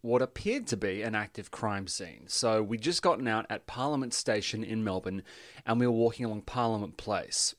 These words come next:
And the left-hand side of the road is a massive kind of, um, there's a big, like, wrought iron fence behind which there's some sort of barracks or something. And we saw, we counted between eleven and twelve police officers. Um, Dad, would you describe the scene?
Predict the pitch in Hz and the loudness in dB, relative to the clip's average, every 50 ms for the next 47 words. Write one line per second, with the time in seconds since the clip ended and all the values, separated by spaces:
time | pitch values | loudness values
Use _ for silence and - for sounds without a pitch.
0 | _ 110 113 113 113 113 117 131 156 170 165 - - 143 143 131 120 - - 135 | _ -4 -2 0 0 0 4 4 4 4 2 0 -4 -4 -4 -2 0 0 0 2
1 | 127 127 120 104 92 107 90 107 113 107 104 104 104 - - - - - - - | 2 2 0 0 -2 -4 -2 0 0 2 2 0 -2 -4 -10 -16 -20 -18 -18 -6
2 | - - 113 120 117 113 127 135 131 - - 139 117 - - - 117 107 98 110 | -4 -2 0 2 2 2 2 2 2 2 0 0 -2 -2 -4 -2 -2 0 2 2
3 | 110 107 104 101 98 98 - _ _ _ _ _ - 143 127 123 139 117 123 110 | 0 0 0 -4 -6 -8 -10 _ _ _ _ _ -8 -6 -2 -2 0 2 2 0
4 | 98 98 98 113 120 127 - 113 113 110 107 104 95 - - 120 110 104 85 - | 0 2 4 6 6 6 4 2 2 2 2 0 -4 -4 -2 -2 -2 -2 -2 -4
5 | - 101 107 95 104 104 104 107 104 - 113 107 - 117 107 104 - 101 85 - | -4 -4 -2 -2 -2 -2 -2 -4 -6 -6 -4 -4 -4 -4 -4 -2 -4 -4 0 2
6 | 107 101 104 107 107 107 - - 117 101 - 104 98 - 92 82 90 95 - - | 2 2 4 2 0 -2 -2 -4 -4 -4 -4 -6 -8 -10 -10 -12 -12 -14 -16 -18
7 | - - - - - - 120 123 123 120 135 151 160 151 - - 135 131 127 123 | -20 -18 -18 -18 -8 -2 0 0 2 4 4 4 4 4 2 2 2 2 2 2
8 | 120 123 120 - - - 123 120 113 - 101 101 120 - - 123 113 110 107 104 | 2 0 -4 -4 -8 -6 -6 -6 -6 -8 -8 -8 -8 -6 -6 -6 -4 -4 -2 -2
9 | 107 107 104 107 110 104 98 - - 113 104 101 98 - - - 98 98 95 92 | -2 -2 -2 -2 -4 -6 -8 -4 -2 0 0 0 -2 -6 -10 -8 -4 -4 -4 -4
10 | 87 - - 104 95 - 107 - - - - 180 - - - - - - - - | -4 -6 -6 -6 -6 -8 -8 -10 -10 -10 -10 -8 -10 -10 -10 -12 -18 -20 -20 -20
11 | - - - 113 117 123 113 - 139 135 131 131 131 - 139 156 151 139 127 - | -20 -6 -2 -2 0 0 0 2 4 4 4 2 0 -4 -4 -6 -6 -6 -6 -2
12 | - 123 120 123 123 - - 143 147 170 202 | -2 -2 -2 -2 -4 -6 -6 -6 -6 -8 -10